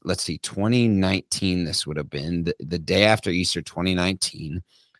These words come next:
I ran for the first time in literally five years, and I ran a mile in just over thirteen minutes, uh, and, and actually took a break halfway through it because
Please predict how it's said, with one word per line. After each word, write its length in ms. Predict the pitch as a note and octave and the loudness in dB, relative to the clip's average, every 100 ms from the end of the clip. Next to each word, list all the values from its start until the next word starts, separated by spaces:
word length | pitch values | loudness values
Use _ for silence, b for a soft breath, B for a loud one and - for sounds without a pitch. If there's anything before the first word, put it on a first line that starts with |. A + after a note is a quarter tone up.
| _ _ | _ _
I 180 | G2+ A#2 | 8 10
ran 380 | B2 A2 G#2 G2+ | 10 8 8 6
for 140 | G2 | 4
the 80 | F#2 | 2
first 340 | - G2 F#2 - | 2 0 2 2
time 200 | F2+ F2 | 2 0
in 180 | F2 | 2
literally 400 | F#2 G#2 G#2 G2 | 4 6 8 6
five 400 | E2+ - E2+ F#2 | 4 4 4 4
years, 440 | F2+ C#2 C#2+ D2+ - | 2 -2 -4 -4 -6
and 180 | F#2 F#2 | -2 -2
I 60 | |
ran 340 | F2+ G2 F#2+ F2+ | 0 2 2 2
a 80 | |
mile 840 | D#2+ F#2 F#2 F#2 F2+ A2 C#3 D#3+ - b b - | 2 2 4 6 6 6 4 2 0 b b 0
in 100 | G2 | 6
just 220 | B2+ C#3 | 8 10
over 180 | D3 C#3+ | 10 10
thirteen 640 | - B2 - - C#3+ B2+ | 8 4 4 6 8 8
minutes, 540 | F2 F2 A2 - - - _ _ - | 6 2 -2 -4 -4 -8 _ _ 2
uh, 380 | F2+ F#2 F#2 F2+ - | 6 8 8 6 6
and, 480 | G2 G2 G2 F#2+ - - | 8 8 8 6 2 4
and 120 | G2 | 6
actually 320 | G#2+ - A2+ | 6 6 4
took 280 | - B2 - | 6 4 6
a 80 | F#2 | 2
break 640 | - F2+ F2+ C3 A#2 - | 0 -2 6 8 8 4
halfway 480 | - G#2+ - G2+ F#2 | 2 4 4 2 2
through 260 | - B2+ | 6 8
it 180 | G2 - | 8 6
because 760 | F2+ - G2 F2+ F2+ F2 - | 0 4 8 8 6 2 -2